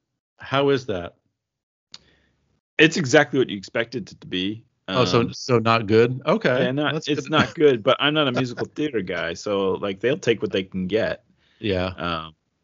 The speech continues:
Speaker 2: the, the, the singing and the dancing are top notch, and the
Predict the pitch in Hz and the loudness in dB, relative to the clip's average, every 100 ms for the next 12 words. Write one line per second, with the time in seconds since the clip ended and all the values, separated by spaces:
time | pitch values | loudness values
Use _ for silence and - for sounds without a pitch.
0 | - 95 90 82 78 78 - 95 87 101 | -6 2 2 2 -2 -6 -4 -2 -2 -4
1 | 95 123 147 170 120 95 104 151 156 107 | -4 -2 -2 -2 0 0 0 -2 -4 -4
2 | 92 95 - 95 101 - 95 85 80 73 | -4 -6 -4 -4 -4 -4 -6 -6 -6 -6
3 | 73 | -8